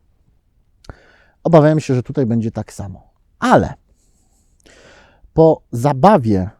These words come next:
e, tak naprawdę tą całą elektroniką stwierdzam, że nie do końca, bo w tym wypadku, w wypadku tego motocykla,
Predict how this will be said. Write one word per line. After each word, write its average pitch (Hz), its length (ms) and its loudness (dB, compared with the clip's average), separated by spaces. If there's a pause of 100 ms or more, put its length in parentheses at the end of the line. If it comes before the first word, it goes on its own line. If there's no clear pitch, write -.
(220)
e, 110 460 -2
tak - 200 -10
naprawdę 113 440 -2
tą 104 420 -4 (180)
całą 143 240 -2
elektroniką 120 760 -2 (840)
stwierdzam, 170 760 -2
że 143 340 0 (560)
nie 208 240 -4
do 427 120 -6
końca, - 420 -8 (380)
bo 135 400 -2 (1500)
w - 100 -20
tym 135 180 -2
wypadku, 117 460 -6
w - 160 -20
wypadku 95 340 -8
tego 107 180 -4
motocykla, 104 440 -10